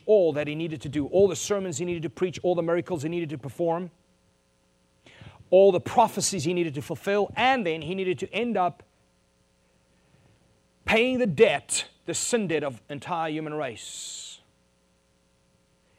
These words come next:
There was a window of opportunity given Jesus to do this,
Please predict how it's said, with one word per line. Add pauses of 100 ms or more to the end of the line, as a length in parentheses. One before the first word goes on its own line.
(200)
There
was
a
window
of
opportunity
given
Jesus
to
do
this,